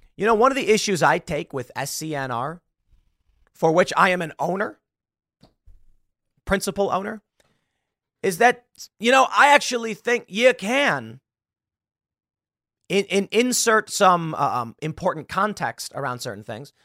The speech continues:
but Scanner tries to play it straight, and I, I actually do respect it. But sometimes I'm like, "Pro-life, pro-," I, well, I, you know, we don't, we don't, we don't do it at, at Scanner. Pro-choice, pro-life. Those are political terms.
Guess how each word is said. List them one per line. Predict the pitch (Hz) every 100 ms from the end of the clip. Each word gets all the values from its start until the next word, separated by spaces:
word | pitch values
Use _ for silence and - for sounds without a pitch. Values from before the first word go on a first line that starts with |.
| _
but | - 208
Scanner | - 214 240
tries | 233 214 185 180
to | 165
play | - 170 180
it | -
straight, | - 101 90 -
and | 156
I, | -
I | 175
actually | 180 160
do | 143 131
respect | 117 123 -
it. | - _ _
But | - 202
sometimes | 277 233 196
I'm | 196 185
like, | 175 165 - - - - - - - -
"Pro-life, | 202 220 185 196
pro-," | - 175
I, | - 180 185
well, | 165 170
I, | - 127 107
you | 151
know, | 190
we | 170 208
don't, | 190
we | 180
don't, | 208
we | 156
don't | 147 - 123
do | 170
it | 160 -
at, | 147 -
at | 143
Scanner. | - 151 160 165 _ _ _ _ - _ _ _ _ - _ _ -
Pro-choice, | 180 180 180 160
pro-life. | - 151 123 95 - - _ _ _ -
Those | 156 156
are |
political | 143 - 151 196 202
terms. | 202 156 139 123 120 -